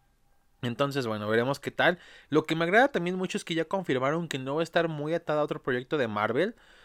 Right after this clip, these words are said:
o sea, que no va a estar tan atada a una película, a otra serie y así, lo cual agradezco mucho porque ese es el problema que, en mi opinión, tienen todas las series de Marvel. Todas están atadas a los futuros proyectos, algo que de por sí cargan las películas y aquí estas son más que...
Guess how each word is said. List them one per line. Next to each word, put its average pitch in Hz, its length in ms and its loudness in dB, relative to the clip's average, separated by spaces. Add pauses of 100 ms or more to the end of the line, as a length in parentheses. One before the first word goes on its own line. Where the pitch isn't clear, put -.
o 120 120 -4
sea, 131 160 0
que 123 100 -4
no 117 80 -4
va 123 60 0
a - 20 -2
estar 135 160 -4
tan 135 160 -6
atada 120 300 0
a 117 60 0
una 117 360 -4
película, 131 680 0
a 117 60 4
otra 110 200 -4
serie 139 280 0
y 123 80 0
así, 127 320 -4 (360)
lo 123 160 -6
cual 147 180 0
agradezco 151 540 4
mucho 190 320 -6
porque 139 560 0
ese 156 180 0
es - 100 -8
el 151 120 -2
problema 139 340 -4
que, 143 180 -8
en 131 120 -10
mi 127 60 -8
opinión, 127 280 -10
tienen 139 240 -8
todas 135 220 0
las 101 100 -2
series 120 260 -2
de 104 120 -4
Marvel. 98 420 -2
Todas 143 320 0
están 131 260 -8
atadas 147 520 0 (340)
a 170 160 6
los 165 180 2
futuros 143 380 -4
proyectos, 113 500 -2
algo 131 200 0
que 120 80 0
de 107 80 0
por 104 240 -4
sí 127 100 -4
cargan 135 320 -4
las 110 140 -6
películas 139 560 -4
y - 20 -8
aquí - 220 -8
estas 123 220 -4
son 110 180 -8
más 104 180 -10
que... 101 260 -6